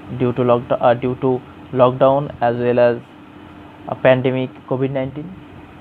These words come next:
So I decided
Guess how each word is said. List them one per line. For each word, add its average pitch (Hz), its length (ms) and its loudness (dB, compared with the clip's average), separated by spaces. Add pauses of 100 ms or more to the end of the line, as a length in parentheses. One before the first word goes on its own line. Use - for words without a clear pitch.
(1600)
So 202 80 4 (180)
I 175 40 8 (120)
decided 143 380 0